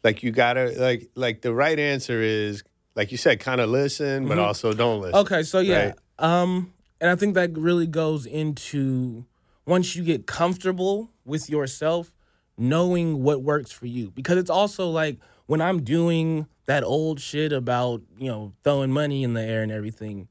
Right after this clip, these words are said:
Speaker 2: it doesn't feel right to me. So there's something in there like, uh,
Speaker 1: Yeah.
Speaker 2: and then when someone acknowledges it, you're like, "Oh, yeah, like, that's exactly what it is." So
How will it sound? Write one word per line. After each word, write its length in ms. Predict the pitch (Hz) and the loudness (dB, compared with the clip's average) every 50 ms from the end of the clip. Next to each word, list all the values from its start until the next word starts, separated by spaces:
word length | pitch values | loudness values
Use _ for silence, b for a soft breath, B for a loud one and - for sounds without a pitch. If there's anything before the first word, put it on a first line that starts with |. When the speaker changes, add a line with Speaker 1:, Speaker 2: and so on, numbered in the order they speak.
| _ _ _ _ _ _ _ - | _ _ _ _ _ _ _ -6
Speaker 2:
it 80 | - 180 | 2 4
doesn't 200 | 190 190 180 170 | 4 4 4 2
feel 200 | 127 175 160 156 | 0 0 0 0
right 220 | 147 135 127 117 | 0 -2 -2 -4
to 120 | - 117 107 | -8 -8 -4
me. 280 | 123 160 156 117 - _ _ _ _ _ _ _ _ | -2 -2 -2 -2 -6 _ _ _ _ _ _ _ _
So 140 | - - 175 | 2 4 6
there's 140 | 175 170 - | 6 6 4
something 340 | - 190 190 - 160 165 | 2 2 2 2 0 2
in 180 | 170 180 180 170 | 2 2 2 2
there 140 | 156 151 147 | 2 0 0
like, 300 | 135 120 113 104 104 - _ _ - | 0 0 -2 -4 -6 -10 _ _ -4
uh, 40 | 214 | -2
Speaker 1:
Yeah. 420 | 240 247 226 208 208 208 196 - - | -2 0 2 2 2 2 0 0 -2
Speaker 2:
and 140 | 143 160 | -2 0
then 200 | 180 170 170 175 160 - | 2 2 2 2 0 0
when 120 | 170 160 | 0 0
someone 500 | - - 208 202 202 185 175 165 151 131 | 6 6 6 8 8 4 2 0 -2 -4
acknowledges 560 | - - 151 151 165 190 208 185 165 147 131 131 | -6 -6 -4 0 2 2 2 2 0 -2 -4 -4
it, 100 | 135 127 | -6 -4
you're 120 | 139 139 | -4 -4
like, 160 | 123 120 123 _ - | -4 -4 -4 _ 6
"Oh, 320 | 269 294 226 131 98 107 _ - | 6 6 6 4 -2 -10 _ 4
yeah, 340 | 392 480 - 202 151 98 - - | 4 4 4 4 -2 -4 -6 -4
like, 160 | 151 170 165 | -4 0 4
that's 280 | 196 202 202 - - 190 | 4 4 4 2 -6 -10
exactly 440 | 180 185 175 180 175 160 - 156 | -8 -2 2 2 2 2 2 0
what 100 | 156 156 | -2 0
it 80 | 160 180 | 2 0
is." 180 | 190 170 143 - | 0 0 -2 -4
So 260 | - 151 139 120 | -2 -2 -2 -2